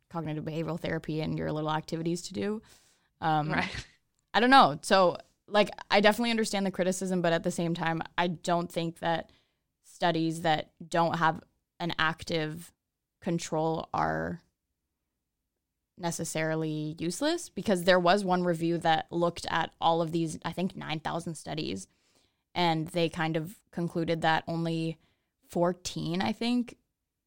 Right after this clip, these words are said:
Speaker 1: um,
Speaker 2: Mm-hmm.
Speaker 1: were really useful in terms of looking at how, um, mindfulness affected cognition, because they had these active controls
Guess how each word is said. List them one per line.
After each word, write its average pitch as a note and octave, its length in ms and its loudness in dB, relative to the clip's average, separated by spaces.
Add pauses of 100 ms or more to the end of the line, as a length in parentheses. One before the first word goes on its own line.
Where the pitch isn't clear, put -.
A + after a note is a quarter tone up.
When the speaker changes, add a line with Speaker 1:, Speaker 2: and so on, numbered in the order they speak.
Speaker 1:
um, D#3+ 380 0
Speaker 2:
Mm-hmm. F3 200 0 (720)
Speaker 1:
were E3 400 0 (240)
really E3+ 600 0
useful E3 560 -2
in E3+ 140 0
terms E3 260 -2
of D#3+ 100 -6
looking D#3+ 300 -4
at D#3+ 180 0
how, D#3 560 -2 (120)
um, D#3+ 340 0
mindfulness D#3+ 460 -4
affected - 340 -6
cognition, D#3+ 500 -4
because D#3+ 260 -6
they D#3 180 -4
had D#3 220 -4
these D#3 340 -6
active D#3+ 280 -4
controls D#3 460 -4